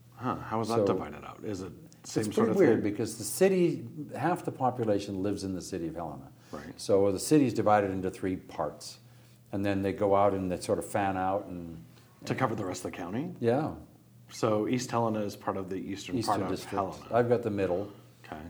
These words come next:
Speaker 2: Uh, Murray's got the west. His goes up to Lincoln.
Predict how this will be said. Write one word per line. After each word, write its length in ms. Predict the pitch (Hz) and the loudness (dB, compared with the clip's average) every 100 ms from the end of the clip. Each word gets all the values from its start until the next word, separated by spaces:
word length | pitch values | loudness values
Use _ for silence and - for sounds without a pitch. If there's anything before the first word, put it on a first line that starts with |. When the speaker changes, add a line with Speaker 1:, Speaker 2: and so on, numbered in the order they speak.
| 98 | -8
Speaker 2:
Uh, 220 | 90 85 | -6 -4
Murray's 400 | 87 98 104 95 | -2 0 0 0
got 220 | 98 92 | -2 -2
the 60 | 101 | -4
west. 500 | 85 78 - - - - - - - | -4 -6 -8 -14 -20 -20 -20 -8 -4
His 120 | 117 | 0
goes 200 | 120 104 | 2 2
up 120 | 104 | 0
to 60 | 101 | -2
Lincoln. 460 | 92 95 113 120 | -4 -4 -6 -8